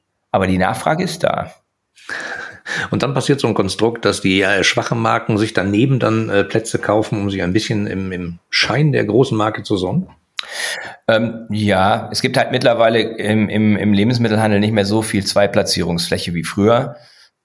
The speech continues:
Speaker 1: Also diese, wo man da so palettenweise irgendwie die, die Ware da so reinkarrt. In den großen S-B-Warenhäusern gibt's es noch, aber sonst nicht so viel, ne? Aber eben die meisten anderen arbeiten nicht so wie Ferrero. Die meisten anderen kaufen sich auch im,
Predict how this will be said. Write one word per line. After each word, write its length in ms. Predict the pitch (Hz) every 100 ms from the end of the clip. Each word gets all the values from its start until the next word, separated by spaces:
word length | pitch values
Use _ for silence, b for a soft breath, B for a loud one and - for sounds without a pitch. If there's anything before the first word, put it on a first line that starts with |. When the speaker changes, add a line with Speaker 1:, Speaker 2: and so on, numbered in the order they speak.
| _
Speaker 1:
Also 240 | 90 87
diese, 260 | 85 90 90 85
wo 100 | 90
man 120 | 92
da 120 | 92
so 120 | 87 85
palettenweise 640 | 95 95 - 92 90 92
irgendwie 220 | 90 92
die, 100 | 90
die 240 | 92 82
Ware 240 | 85 80 113
da 140 | 113
so 80 | 110
reinkarrt. 500 | 101 95 107 113 110
In 100 | 95
den 120 | 98
großen 260 | 95 98 101
S-B-Warenhäusern 800 | 85 - 87 87 92 98 95 90
gibt's 220 | 98 -
es 100 | 104
noch, 220 | 104 107
aber 160 | 90 90
sonst 280 | 85 92 -
nicht 180 | 101
so 100 | -
viel, 420 | 123 - 135 143 143
ne? 180 | 95 b b b b _ _ _ _ _
Aber 260 | 104 107 -
eben 300 | 110 123 - -
die 80 | -
meisten 720 | 98 95 104 190 - - 147
anderen 560 | 139 107 123 143 170 175
arbeiten 500 | - 113 120 120 120
nicht 220 | 120 120
so 140 | - 69
wie 100 | 62
Ferrero. 560 | 58 58 57 55 52 _ -
Die 60 |
meisten 420 | 90 85 80 - -
anderen 360 | 82 107 101
kaufen 400 | - - 120 -
sich 240 | 127 123 -
auch 360 | 95 110 - -
im, 300 | 101 98